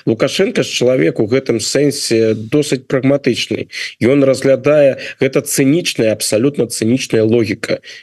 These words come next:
Ён разглядае гэтых людзей як свой рэсурс, які ёсць. І ён жадае за гэты рэсурс нешта атрымаць. А што ён сёння можа атрымаць? Хто яму гатовы што,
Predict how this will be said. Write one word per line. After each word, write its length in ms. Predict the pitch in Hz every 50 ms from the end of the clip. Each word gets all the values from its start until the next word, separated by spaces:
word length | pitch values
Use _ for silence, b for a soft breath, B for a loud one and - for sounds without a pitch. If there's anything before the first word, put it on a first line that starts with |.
| B -
Ён 320 | 113 101 127 156 165 147 -
разглядае 800 | - - 110 107 - - 113 113 107 110 123 135 147 139 120 -
гэтых 380 | - 120 120 123 131 110 -
людзей 420 | 110 107 104 104 107 123 143 143 123
як 380 | 101 101 110 117 127 131 -
свой 480 | - - - - 101 107 123 131 127 -
рэсурс, 600 | - - 107 107 - - 92 82 85 - - B B B B B B -
які 280 | 98 95 98 - 113 107 98 95 -
ёсць. 280 | - - - - - - B B B B B
І 160 | 101 92 107 127
ён 80 | 147
жадае 400 | 135 127 117 - 113 127 143 151
за 160 | 127 120 110 101
гэты 280 | 120 117 - - 110
рэсурс 480 | 101 107 104 - - 135 143 131 - 120
нешта 400 | 104 107 113 107 - - - 101
атрымаць. 500 | 101 - - 104 101 98 - - - B B B B B B
А 80 | 110
што 220 | - - - 127 131
ён 120 | 123 117
сёння 300 | - - 113 113 110 107
можа 260 | 104 107 104 - 101
атрымаць? 480 | - - - 104 101 - - - - - _ B B B B B B B
Хто 340 | - - - 139 151 160 143
яму 540 | 104 - 110 107 107 113 131 147 139 110
гатовы 540 | - - 107 104 107 - 131 139 123 120 113
што, 500 | 101 - - - 120 120 120 113 - -